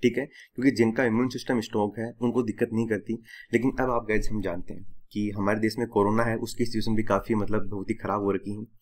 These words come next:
ऐसे में गाइस कोरोना के जो पेशेंट रिकवर हो रहे हैं जैसे जैसे, इनकी एक तो इम्यूनिटी already कमज़ोर होती है, तो वो लोग क्या है इसके सॉफ्ट टारगेट हो जाते हैं, ठीक है?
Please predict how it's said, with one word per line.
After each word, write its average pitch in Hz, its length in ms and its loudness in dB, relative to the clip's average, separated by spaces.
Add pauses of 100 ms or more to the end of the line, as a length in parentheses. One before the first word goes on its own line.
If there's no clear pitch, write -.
(380)
ऐसे 120 220 2
में 139 120 2
गाइस 131 200 0
कोरोना 110 300 0
के 131 120 0
जो 127 120 2
पेशेंट 113 440 0
रिकवर 123 280 4
हो 110 140 0
रहे 110 100 0
हैं 98 60 -2
जैसे 101 120 -2
जैसे, 104 300 -4 (340)
इनकी 143 360 6
एक 117 120 -2
तो 139 140 0
इम्यूनिटी 113 420 0
already 110 380 4
कमज़ोर 110 300 4
होती 104 220 -2
है, 117 140 -8 (280)
तो 139 80 6
वो 120 180 6
लोग 135 180 4
क्या 113 100 4
है 120 200 -6
इसके 117 220 -2
सॉफ्ट - 300 -4
टारगेट 104 280 0
हो 92 60 -2
जाते 85 260 -8
हैं, 76 120 -12 (360)
ठीक 123 160 -2
है? 156 120 -6